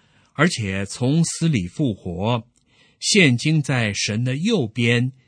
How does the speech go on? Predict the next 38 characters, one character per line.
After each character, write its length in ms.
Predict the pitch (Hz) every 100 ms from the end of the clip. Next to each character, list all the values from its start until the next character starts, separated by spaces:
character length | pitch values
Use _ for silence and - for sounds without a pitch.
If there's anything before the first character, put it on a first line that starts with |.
| _ -
也 240 | 127 107
替 380 | - - 196 143
我 200 | 98 87
们 280 | 85 87 92
祈 340 | - - 117
求。” 380 | 123 98 87 104 _ _ _ _ _ _ _ _ _ _ _ _ -
耶 180 | 214 208
稣 260 | 226 226
不 260 | 220 - 269
想 320 | - 110 98
定 240 | - 185 117
你 140 | 90
的 160 | 95 110
罪， 180 | 170 _ _ _ _ -
他 100 | 143
没 200 | 113 131 262
有 160 | 247 110
定 300 | - 143 101
你 80 | 90
的 160 | 104
罪， 240 | - 165 _ _ _ _ _ _
不 180 | - 277
曾 360 | - 139 131 147
定 180 | 196 123
过 160 | 120
你 180 | 107 82
的 140 | 87
罪， 220 | 101 - _ _ _ -
以 160 | 113 135
后 260 | - 254 156
呢， 120 | 117 _ _
也 200 | 123 117
不 380 | 107 - 131 262
会 260 | - 180 110
定 300 | - 180 104
你 120 | 85
的 140 | 90
罪。 240 | 101 151